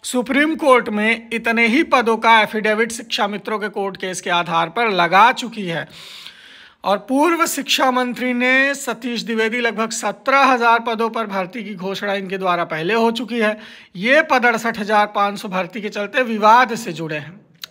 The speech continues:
ठीक है, जो सत्रह हजार पद हैं। लेकिन नई जो भर्ती है वो इक्यावन हजार एक सौ बारह फ्रेश पद हैं जो एफिडेविट में दिया गया था। तो अगर देखिए यहाँ पर दो स्थितियाँ बनती हैं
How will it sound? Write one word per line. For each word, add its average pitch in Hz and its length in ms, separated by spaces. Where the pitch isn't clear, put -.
ठीक 202 160
है, 247 100
जो 196 120
सत्रह 214 340
हजार 170 400
पद 147 160
हैं। 160 100
लेकिन 233 520
नई 233 500
जो 320 160
भर्ती 226 400
है 233 100
वो 269 120
इक्यावन 247 480
हजार 240 300
एक 233 100
सौ 262 180
बारह 220 400
फ्रेश - 580
पद 220 200
हैं 220 260
जो 262 180
एफिडेविट 254 540
में 214 280
दिया 185 220
गया 156 220
था। - 220
तो - 220
अगर 262 320
देखिए 262 320
यहाँ 254 180
पर 262 160
दो 214 260
स्थितियाँ - 420
बनती 151 360
हैं 156 140